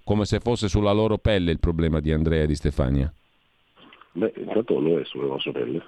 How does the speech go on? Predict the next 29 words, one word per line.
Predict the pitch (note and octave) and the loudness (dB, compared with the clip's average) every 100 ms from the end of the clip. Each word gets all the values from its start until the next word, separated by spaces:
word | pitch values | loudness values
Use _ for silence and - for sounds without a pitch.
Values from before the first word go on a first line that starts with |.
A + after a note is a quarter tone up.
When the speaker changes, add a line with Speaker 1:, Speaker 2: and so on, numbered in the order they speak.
| - | -16
Speaker 2:
nel | - C2 | -12 -4
dire | C#2+ C#2 | 0 0
il | C2+ C2 | 0 -4
problema | C#2 C2+ C#2 | -6 -4 -2
di | C2 | -2
Andrea | C2+ C2 | -4 -4
e | B1+ | -6
Stefania, | C#2 C2+ B1+ C#2+ | -4 -6 -4 -4
e | - | -2
fate | - G#2 F#2 | -2 -2 0
benissimo | G2+ G#2 - C#2 | 0 -2 -6 -12
perché | - F#2 | -6 -2
lo | G#2 | -2
fate, | - E2 - E2 - - - - _ | 0 -2 -4 -14 -14 -20 -20 -20 _
eh, | F2+ E2 D2+ D#2 - | -4 0 0 0 -2
eh, | E2 E2 C#2+ - | -6 -4 -4 -4
con | G2+ | -2
garbo, | G#2+ F#2 D#2+ F2 B2 - _ _ - - | -2 -2 -4 -6 -6 -8 _ _ -20 -20
con | - F2+ D#2 | -2 0 0
la | C#2+ | -2
giusta | G2+ A2 | -4 -4
fermezza, | F2 D2+ D2+ C2+ - D2 | -4 -2 -2 -4 -6 -10
con | - G2+ | -2 -2
garbo | G2 D#2 D2 E2+ F#2 - - - | 0 -4 -4 -8 -10 -18 -20 -6
e | F2 - | -6 -2
senza | A#2 A#2 G#2 | -4 -2 -4
ingarburiare | E2 D#2+ D2+ D#2+ E2 D#2 | -2 -4 -2 -2 0 -2
le | C#2+ | -4
situazioni. | D2 C#2 - B1 C#2 | -6 -8 -8 -10 -10